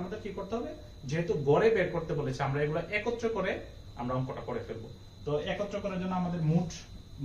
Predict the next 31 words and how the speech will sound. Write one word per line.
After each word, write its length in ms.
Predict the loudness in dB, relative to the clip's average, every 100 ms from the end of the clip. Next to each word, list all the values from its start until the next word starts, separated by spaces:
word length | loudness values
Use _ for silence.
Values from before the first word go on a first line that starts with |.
| 4
মোট 180 | 4 0 -10 -6 0
মূলধন 280 | 2 2 2 0
আসতেছে 280 | -4 -6 -4 0
তিন 100 | 2
হাজার, 240 | 2 2 0 -2 -12 -14 -14 -6
আর 80 | -4 0
দুই 100 | 2
হাজার 140 | 4 4
হলো 120 | 2 -2
পাঁচ 120 | -2 -2
হাজার, 200 | 0 0 -2 -12 -14 -10
আর 80 | -6 0
মোট 140 | 2 2 0
মুনাফা 240 | -2 -2 -4
আসতেছে 280 | -4 -6 -6 -2
তিনশো 300 | -2 -2 -2 -2
যোগ 120 | -2 -4
একশো 180 | -4 -4 -2
ষাট, 220 | -4 -4 -10 -14 -14 -4 0
মোট 140 | 0 0
চারশো 280 | -4 -2 -4 -6 -12 -12
ষাট। 160 | -6 -6 -2
তো 60 | -4 -2 -2
তারপর 220 | -2 0 0
আমরা 120 | 2
এগুলো 160 | 2 2 2
মুছে 200 | 0 -2 -4
আমরা 120 | -2 -2
এখানে 160 | -2 -4
লিখে 180 | -4 -4
ফেলবো 180 | -6